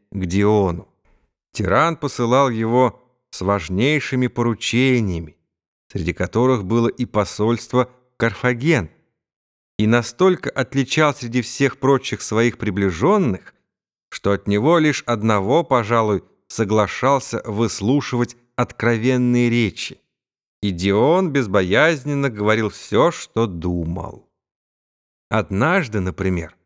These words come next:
зашел разговор о Гелоне, и все наперебой издевались над его правлением. А сам Дионисий заметил, что Гелон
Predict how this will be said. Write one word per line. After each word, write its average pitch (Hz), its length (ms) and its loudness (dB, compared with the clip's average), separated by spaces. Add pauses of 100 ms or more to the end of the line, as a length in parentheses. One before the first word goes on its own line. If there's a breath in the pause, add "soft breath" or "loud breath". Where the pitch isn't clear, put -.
(460)
зашел 143 480 2
разговор 165 560 2
о 135 220 -2 (200)
Гелоне, 127 720 0 (720)
и 92 100 -2
все 151 600 -2 (200)
наперебой 104 920 2 (440)
издевались 139 1000 2
над 117 180 -2
его 110 260 0
правлением. 104 800 0 (540)
А 104 120 2
сам 196 440 0
Дионисий 143 540 0
заметил, 135 840 2 (320)
что - 280 -2
Гелон 110 680 2